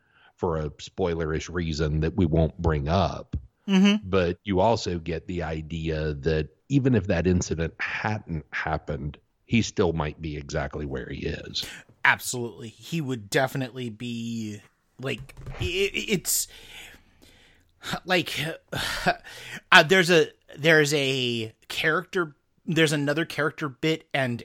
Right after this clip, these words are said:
Speaker 2: a, I wouldn't s-, it, it, it's a joke, but it's, but it evolves into not a joke because it's, it's, it, it becomes, what I love about Spike is that he makes it an instant joke, but then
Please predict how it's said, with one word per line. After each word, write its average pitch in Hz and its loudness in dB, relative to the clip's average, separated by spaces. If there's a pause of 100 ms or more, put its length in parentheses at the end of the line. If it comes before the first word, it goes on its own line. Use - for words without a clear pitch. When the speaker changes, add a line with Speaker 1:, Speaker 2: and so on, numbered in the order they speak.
Speaker 2:
a, 117 -4 (1200)
I 175 8
wouldn't 226 0
s-, - -4 (100)
it, - -10 (100)
it, 170 -4 (480)
it's 170 -4
a 147 -2
joke, 131 -4
but 139 2
it's, 123 -8
but 139 -2
it 143 4
evolves 135 0
into 143 -4
not 113 -2
a 160 -4
joke 160 -2
because 117 -8
it's, - -4 (120)
it's, - -4 (160)
it, 135 -8
it 131 -8
becomes, 139 -6 (420)
what 170 8
I 165 10
love 156 6
about 143 4
Spike 127 -2
is 120 -2
that 113 -4 (580)
he - -6
makes 156 -2
it 180 -2
an 143 -2
instant 127 -4
joke, 120 -4
but - -2
then 123 0